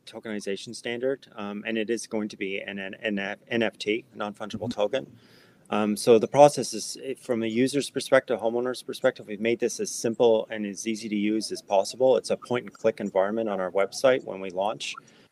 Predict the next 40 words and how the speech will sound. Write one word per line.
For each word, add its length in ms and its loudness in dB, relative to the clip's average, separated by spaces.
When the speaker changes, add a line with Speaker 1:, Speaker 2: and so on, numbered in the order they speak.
Speaker 1:
And 100 2
Speaker 2:
Wow. 60 4
Speaker 1:
the 80 4
reason 300 6
we 100 6
did 240 10
that, 320 8
you 100 0
don't 180 6
care 160 2
how 100 2
your 160 4
phone 300 -4
works, 360 -4
you 60 -8
don't 200 -8
care 220 -2
how 100 -8
five 260 -2
G 200 -8
works, 380 -4
you 140 -4
don't 220 -4
care 220 -2
how 120 -8
the 80 -10
camera 360 -10
works, 260 -10
you 60 -12
just 200 -10
know 200 0
it 160 -4
works. 500 -4
And 400 0
that's 280 6
exactly 380 -2
the 100 0
approach 380 -4
we've 140 -8
taken 520 -2